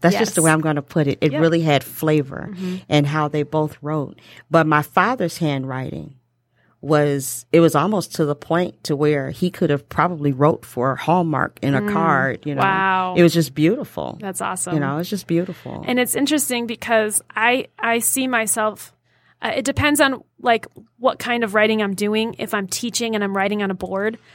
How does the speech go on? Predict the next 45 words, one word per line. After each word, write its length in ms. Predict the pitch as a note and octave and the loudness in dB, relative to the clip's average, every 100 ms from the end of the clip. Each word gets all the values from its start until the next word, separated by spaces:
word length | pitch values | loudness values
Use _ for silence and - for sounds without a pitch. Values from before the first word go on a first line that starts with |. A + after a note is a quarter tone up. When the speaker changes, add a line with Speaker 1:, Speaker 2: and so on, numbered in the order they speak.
| - | -6
Speaker 2:
I 40 | |
Speaker 1:
Mm-hmm. 220 | D#3 A#3 | 2 4
Speaker 2:
look 160 | G#3+ G#3 | 4 2
exactly 400 | G#3 G#3+ G3 G#3+ | 2 2 2 2
like 220 | G#3 G3+ | 0 0
my 100 | G#3 | 0
dad, 320 | G3+ - - - _ _ | 0 -4 -8 -14 _ _
right? 280 | - G3 A3+ | -6 -4 -2
And 120 | - A3+ | -2 0
I 80 | |
can 180 | A#3 C4 | 2 0
Speaker 1:
Mm-hmm. 40 | G3 | 0
Speaker 2:
picture 320 | A3 - C#4+ | 0 0 0
him 500 | A#3+ C4 C4 C4 C4 | 2 4 4 0 -6
going 280 | - A#3+ C4 | 0 2 2
up 100 | C4+ | 0
to 100 | D4 | 0
the 80 | C4 | 0
board, 340 | A#3+ B3 B3+ | 2 4 4
and 240 | A3+ A#3+ A3+ | 0 -2 0
I'll, 280 | A#3 A#3+ A#3+ | 4 4 2
I'll 140 | A3+ A3+ | -2 -4
step 300 | - C#4 C4 | -2 -2 2
back 240 | B3+ B3 | 2 2
and 80 | A#3+ | -4
I 80 | A3+ | -4
say, 260 | A3+ G#3+ G#3+ - - - | -6 -8 -12 -20 -20 -10
"Oh 100 | A#3+ | -6
my 140 | C4 | -4
goodness, 480 | C4 B3+ B3+ C4 - - - - | 0 0 2 0 -2 -8 -20 0
I 100 | A#3+ | 2
am 120 | C4+ | 4
my 140 | C4+ B3+ | 2 2
father's 360 | B3 A#3+ C4 | 2 2 2
daughter." 360 | A#3+ A3+ A3 A3+ | 2 0 -2 0
Speaker 1:
<laughs> 40 | B3+ - - D4 - C4 G3+ - C4 - C4+ - B3 | 2 4 4 2 2 4 4 2 -2 0 -2 -2 -8
Speaker 2:
But 220 | - D#4+ E4 | 0 0 2
then 160 | E4 | 2
I 140 | F#4 E4+ | 4 2
write 380 | C#4+ C#4+ D4+ | 2 4 2
in 120 | D4 C#4 | 0 -2
a 80 | B3+ | 0
note 360 | B3+ D4 F4 | 4 4 2
card 580 | - B3+ G3 F#3+ G3+ B3 - | -2 0 0 -2 -4 -6 -2
Speaker 1:
Mm-hmm. 320 | F#3 F3+ F#3+ | 4 4 2